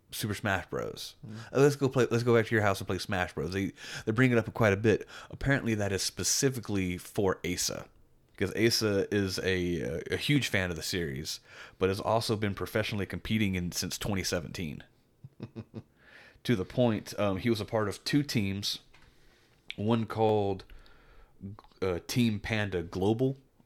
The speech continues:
Speaker 1: under the name, uh, the tag Stimpy, and then just recently, which is a very huge thing, uh, called Team Liquid,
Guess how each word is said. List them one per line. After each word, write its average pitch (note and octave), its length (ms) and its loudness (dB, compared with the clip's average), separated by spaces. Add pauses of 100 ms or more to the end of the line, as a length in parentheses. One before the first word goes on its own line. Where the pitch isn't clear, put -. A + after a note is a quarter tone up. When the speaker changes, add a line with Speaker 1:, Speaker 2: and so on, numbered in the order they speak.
(140)
Speaker 1:
under G2 240 2
the F#2+ 80 0
name, F#2 500 -2
uh, F#2 140 -2
the E2+ 100 -4
tag F#2+ 500 -4
Stimpy, A#2 580 -2 (1080)
and G#2 140 -2
then G2+ 180 0
just G2 320 -4
recently, G2+ 580 0
which F#2 280 -4
is F2+ 80 -4
a F2+ 120 0
very G#2+ 360 2
huge - 540 -4
thing, F2+ 320 -4
uh, E2 260 -4
called E2+ 340 -2
Team A2 460 0
Liquid, G2 480 -2